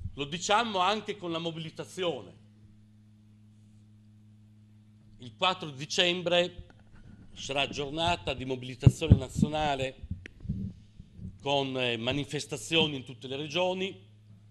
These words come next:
anche qua in Emilia Romagna, a Bologna. So che è prevista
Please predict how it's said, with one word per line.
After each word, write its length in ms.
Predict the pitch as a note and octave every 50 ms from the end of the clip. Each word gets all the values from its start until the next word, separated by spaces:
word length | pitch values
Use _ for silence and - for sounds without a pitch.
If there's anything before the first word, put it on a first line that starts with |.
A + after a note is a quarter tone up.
| - - - -
anche 340 | - A#2+ B2 A#2+ A2 C3 A#2
qua 260 | - C#3+ C#3 C3+ B2 G2
in 80 | G2+ G#2+
Emilia 280 | G#2+ A2 A2+ G2+ G#2+
Romagna, 440 | G2+ G2+ G#2+ A#2 A2+ A2+ G#2+ G2+ F#2+
a 20 | F#2
Bologna. 520 | G2 A#2+ C3 B2+ B2 C3+ C#3+ D#3 E3+ F#3 - - - - - - - - - - - - - - - - - - - - - - - - - - - - - - - - - - - - -
So 260 | - - A2 G2+ F#2+
che 80 | G#2+ G2+
è 40 |
prevista 640 | - G2+ F#2+ F#2+ G2 G#2 G2+ F#2+ - - G#2 F#2 F2+